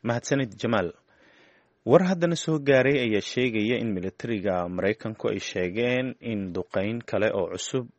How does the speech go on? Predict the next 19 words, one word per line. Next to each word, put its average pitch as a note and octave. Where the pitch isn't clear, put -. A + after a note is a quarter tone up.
laga, G#2
oo G2
laga G2
geystay G#2
Soomaaliya G2
lagu F#2
dilay A#2
maleeshiyaad A2+
ka B2
tirsan G#2+
ururka F2+
Al-Shabaab. G2
Taliska D3+
africom B2
ee F#2+
ciidamada F#2+
Maraykanka A2
ayaa F#2
war-saxaafadeed G2